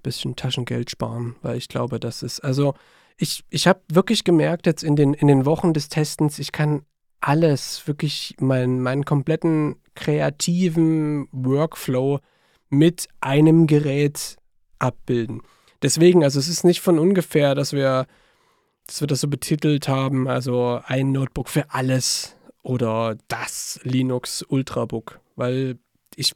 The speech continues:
ich stehe da wirklich auch dahinter, hinter diesen Einschätzungen. Ich, ich empfinde das als eines der besten Geräte, die man aktuell auf dem Markt finden kann, mit so exorbitant viel Leistung und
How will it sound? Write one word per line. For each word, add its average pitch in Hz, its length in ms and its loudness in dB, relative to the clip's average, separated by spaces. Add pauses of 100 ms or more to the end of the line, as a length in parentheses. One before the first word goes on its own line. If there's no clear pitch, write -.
(100)
ich 147 140 -4
stehe 147 220 2
da 147 240 0
wirklich 151 300 -4
auch 147 160 -4
dahinter, 147 420 2
hinter 135 280 -2
diesen 127 500 -2 (260)
Einschätzungen. 135 760 -2
Ich, - 420 -12
ich 135 160 -8
empfinde 143 440 0
das 131 400 -4
als 131 580 -4
eines 127 420 -6
der 120 200 -6 (280)
besten 143 640 0 (500)
Geräte, 139 540 2
die 139 100 2
man 131 160 0
aktuell 131 400 -4
auf 127 140 -4
dem 123 120 -2
Markt 120 280 -4
finden 135 340 -6
kann, 113 240 -6
mit 123 380 -6 (100)
so - 640 4 (180)
exorbitant 143 1040 0
viel 123 240 -2
Leistung 120 640 -4 (600)
und 147 340 4